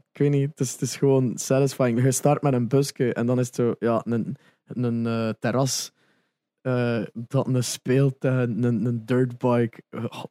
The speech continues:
een heel huis gewoon. Het is de max gewoon. Je hebt er een ladder staan dat je dan op dak kunt kruipen en daar zo alles te doen.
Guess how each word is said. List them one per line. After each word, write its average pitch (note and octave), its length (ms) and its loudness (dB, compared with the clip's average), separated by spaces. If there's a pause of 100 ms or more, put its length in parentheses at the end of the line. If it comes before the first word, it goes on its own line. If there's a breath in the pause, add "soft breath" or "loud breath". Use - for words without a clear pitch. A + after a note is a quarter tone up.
een A#2 160 -2
heel B2 240 0
huis A2 400 0
gewoon. B2 320 -2 (640 soft breath)
Het D3+ 120 0
is - 260 -8 (140)
de D3 140 2
max C3+ 480 0
gewoon. C#3 280 4
Je C3+ 60 4
hebt C3+ 120 0
er C#3 100 4
een B2+ 40 2 (100)
ladder C#3+ 280 4
staan D3 220 2
dat C#3+ 80 2
je B2+ 60 0
dan A#2+ 120 0
op A2+ 140 -4
dak C#3+ 140 -4
kunt C#3 200 -2
kruipen C#3 280 0
en A#2+ 60 0
daar B2+ 200 0
zo C#3 160 0
alles C3 300 0
te B2+ 160 -6
doen. C3+ 260 2